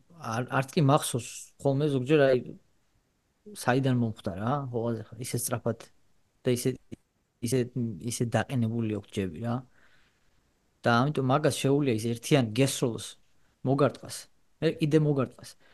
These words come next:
M M A-ის ბიჭებს რო ვესპარინგები, მაგათ ჯებს ვიცილებ საკაიფოდ რა, არ მიჭირს. ბოქსერს რო ვესპარინგები, მეს რო გონია, რომ ეხლა უნდა ავიცილო, მე უკვე მეორე დარტყმა მაქვს, და მეორე დარტყმა მომხვდა, გაიგე? ხო და <clears throat> სად გადავედი ახლა, შოში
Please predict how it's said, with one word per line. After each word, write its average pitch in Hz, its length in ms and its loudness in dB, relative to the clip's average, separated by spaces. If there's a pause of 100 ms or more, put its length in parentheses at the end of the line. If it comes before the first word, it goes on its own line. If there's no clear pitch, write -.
(160)
M 151 160 2
M 190 80 4
A-ის 202 160 6
ბიჭებს 185 320 4
რო 131 160 4
ვესპარინგები, 170 640 6 (140)
მაგათ 175 320 4
ჯებს 185 240 6 (200)
ვიცილებ 131 480 0
საკაიფოდ 120 600 -4
რა, 160 60 4 (140)
არ 139 120 4
მიჭირს. 120 300 -6 (760)
ბოქსერს 202 360 10
რო 165 120 12
ვესპარინგები, 196 520 6
მეს 165 320 8
რო 165 160 8
გონია, 180 320 8
რომ 170 160 10
ეხლა 170 240 8
უნდა 156 120 10
ავიცილო, 202 360 6
მე 160 120 6
უკვე 190 160 6
მეორე 156 280 10
დარტყმა 165 320 8
მაქვს, 113 200 -2 (240)
და 139 120 6
მეორე 160 400 6
დარტყმა 160 320 6
მომხვდა, 127 360 0
გაიგე? 120 300 0 (920)
ხო 143 160 0
და 113 120 4 (440)
<clears throat> - 1900 -4
სად 107 120 0
გადავედი 120 560 2
ახლა, - 200 -12
შოში - 280 -10